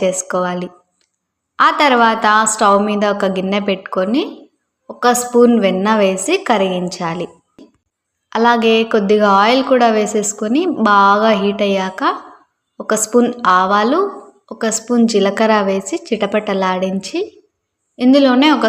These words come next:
స్పూన్ పచ్చిశనగపప్పు, చితక్కొట్టిన నాలుగైదు వెల్లుల్లి రెబ్బలు,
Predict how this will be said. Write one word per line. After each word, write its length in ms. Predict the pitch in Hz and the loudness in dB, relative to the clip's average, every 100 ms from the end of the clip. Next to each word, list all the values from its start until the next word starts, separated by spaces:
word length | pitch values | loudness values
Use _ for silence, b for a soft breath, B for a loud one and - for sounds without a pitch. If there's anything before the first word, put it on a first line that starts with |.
| 214 | -2
స్పూన్ 240 | - 254 254 | 0 2 2
పచ్చిశనగపప్పు, 960 | 208 202 247 247 240 226 220 214 240 359 453 - - _ _ _ | 0 0 0 0 0 0 -2 -2 -2 -2 -4 -10 -20 _ _ _
చితక్కొట్టిన 680 | - 233 247 247 240 233 233 220 | -6 0 0 2 2 2 2 2
నాలుగైదు 520 | 202 190 190 196 190 185 | 2 0 0 0 0 -2
వెల్లుల్లి 360 | 180 196 220 220 | 0 0 2 0
రెబ్బలు, 420 | 214 190 208 269 | -2 -2 -2 -2